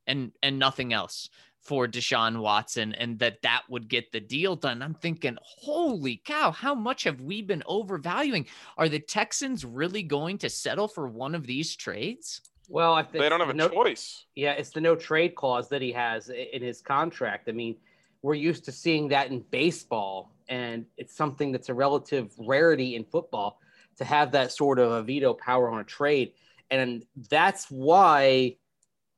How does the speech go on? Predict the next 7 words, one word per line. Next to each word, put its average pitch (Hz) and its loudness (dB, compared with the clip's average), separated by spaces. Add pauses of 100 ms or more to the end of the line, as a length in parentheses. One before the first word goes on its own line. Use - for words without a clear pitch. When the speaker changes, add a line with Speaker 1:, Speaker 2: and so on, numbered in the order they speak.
(160)
Speaker 2:
you 147 -4
see 165 -2
these 147 0
offers, 147 4
the-, 147 -6
these 131 -6
proposed 151 2